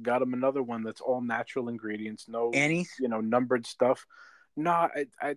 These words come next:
Speaker 1: I think they've <laughs> actually got Sonic the Hedgehog on it, so I was surprised at the ingredients on it.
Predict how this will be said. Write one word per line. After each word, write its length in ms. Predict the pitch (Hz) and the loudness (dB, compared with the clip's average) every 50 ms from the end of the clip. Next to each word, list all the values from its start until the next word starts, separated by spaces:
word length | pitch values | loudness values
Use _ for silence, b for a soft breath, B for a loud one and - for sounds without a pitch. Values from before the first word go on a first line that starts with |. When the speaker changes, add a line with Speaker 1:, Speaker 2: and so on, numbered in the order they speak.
| - - | -6 -8
Speaker 1:
I 100 | - 123 | -10 -8
think 200 | - - 285 - | -6 -6 -4 0
they've 160 | - 151 - - | 0 0 0 -2
<laughs> 40 | - | -6
actually 260 | - - - 160 131 | -8 -6 -4 -2 -2
got 160 | 120 120 110 | 0 -2 -2
Sonic 360 | - - 127 123 120 117 - | -2 -4 -4 -2 -2 -4 -4
the 100 | - 104 | -6 -4
Hedgehog 460 | 87 117 120 120 - - 104 101 98 101 | -4 -4 -4 -4 -4 -6 -6 -6 -6 -6
on 140 | 98 95 | -8 -8
it, 120 | 95 92 - | -10 -10 -6
so 80 | 120 | -6
I 40 | 127 139 | -4 -4
was 140 | 143 - | -4 -6
surprised 500 | - - - - - 143 143 135 120 113 | -6 -8 -6 -2 0 2 2 2 2 -2
at 80 | 113 - | -6 -8
the 80 | - 110 | -8 -8
ingredients 600 | 104 104 104 113 123 127 117 107 104 104 - - | -8 -8 -6 -4 -4 -4 -4 -6 -8 -10 -10 -8
on 180 | 101 98 95 98 | -6 -6 -6 -6
it. 80 | 98 | -8